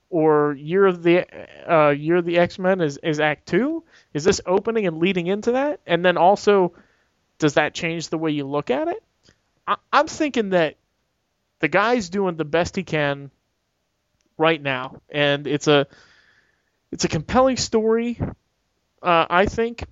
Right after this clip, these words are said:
and he is definitely just focusing on a few characters, and you're not getting a whole lot of character development with everything. But the way he has to do it with the, if the story's that big and they give him only a f-,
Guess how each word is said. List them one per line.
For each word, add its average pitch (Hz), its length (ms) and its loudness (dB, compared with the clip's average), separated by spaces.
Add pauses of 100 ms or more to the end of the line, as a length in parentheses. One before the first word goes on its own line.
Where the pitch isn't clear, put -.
(120)
and 165 220 -4
he 175 240 -4
is 190 240 4
definitely 185 560 -2
just 175 200 -8
focusing 175 520 -4
on 180 180 2
a 156 40 -4
few 196 280 -8
characters, 180 800 0
and 151 320 -2
you're 151 120 -6
not 151 280 -2
getting 165 160 -6
a 156 60 -2
whole 165 240 0
lot 151 280 2
of 147 220 -2
character 156 380 -2
development 147 540 -4
with 147 140 -4
everything. 147 380 -4 (560)
But 180 200 4 (100)
the 175 160 -2
way 208 220 0
he 220 180 -2
has 214 180 0
to 196 100 -6
do 269 220 -2
it 202 80 -4
with 180 200 -4
the, 175 140 -2
if 185 140 0
the 202 80 -6
story's 247 420 -4
that 180 220 2
big 240 280 2
and 160 100 -2
they 165 100 0
give 185 180 0
him 190 200 -4
only 185 180 -2
a 160 40 0
f-, - 200 -14